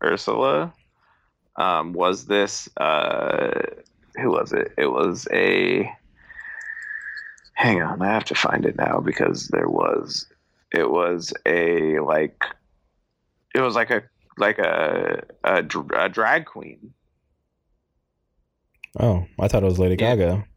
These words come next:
Speaker 1: No, no. I mean, <laughs> she wasn't even around back then, bro.
Speaker 2: Are you sure?
Speaker 1: Y-, if, if for The Little Mermaid?
Speaker 2: <laughs>
Speaker 1: Yes.
Speaker 2: I'm totally trolling you.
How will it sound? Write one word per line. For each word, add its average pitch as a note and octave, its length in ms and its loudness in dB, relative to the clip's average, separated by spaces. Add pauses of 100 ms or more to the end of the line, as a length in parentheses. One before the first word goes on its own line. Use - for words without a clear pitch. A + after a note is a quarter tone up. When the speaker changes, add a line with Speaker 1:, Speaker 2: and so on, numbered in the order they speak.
(640)
Speaker 1:
No, E3 300 0
no. G#2 140 -16 (680)
I - 100 0
mean, D3 220 -2 (180)
<laughs> C#3+ 180 -8
she F#3+ 100 0
wasn't G#3+ 260 2
even A3 160 0
around B3 320 2
back A2+ 220 -4
then, G#2+ 200 -4
bro. G#3 280 -4 (1080)
Speaker 2:
Are F2 80 4
you F2 80 6
sure? A2 460 0 (1040)
Speaker 1:
Y-, - 220 -8 (320)
if, B2 280 2
if A#2 140 2
for D3 220 2
The C#3+ 120 2
Little E3+ 300 2
Mermaid? B3+ 560 0
Speaker 2:
<laughs> F#4+ 80 -2
Speaker 1:
Yes. A3+ 460 0
Speaker 2:
I'm A2 120 2
totally A2 240 2
trolling F2 360 2
you. E2 240 0